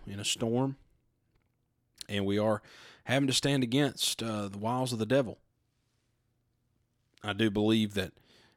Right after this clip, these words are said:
Satan is doing a lot to try to reach God's children right now and try to distract them and hurt them. And I just pray that we will, um, focus upon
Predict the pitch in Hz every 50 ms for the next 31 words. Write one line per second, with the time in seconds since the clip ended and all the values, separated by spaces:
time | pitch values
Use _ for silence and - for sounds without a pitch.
0 | _ _ - - - - 131 127 135 - - 131 127 113 107 101 98 95 95 98
1 | 98 110 113 113 107 104 98 98 101 110 117 120 117 - - - - 104 101 98
2 | 98 - - - - - - 123 113 107 104 98 95 101 110 113 107 - - -
3 | - - - - - - 110 107 98 - - - - 139 131 117 110 98 98 101
4 | 98 92 98 98 95 101 113 113 107 101 98 - 117 107 104 95 - - - -
5 | - - - - - 101 - - 131 135 135 123 - - 131 127 120 107 101 104
6 | - 156 151 131 - - 95 95 87 92 101 104 104 101 104 104 104 104 98 -
7 | - - 113 113 113 110 110 104 104 92 - - 107 107 107 107 104 104 104 101
8 | 98 95 - - - - - - - - _ - 98 101 101 101 101 98 98 -
9 | - 139 135 123 - 123 110 - - 113 - - 107 107 107 104 101 98 101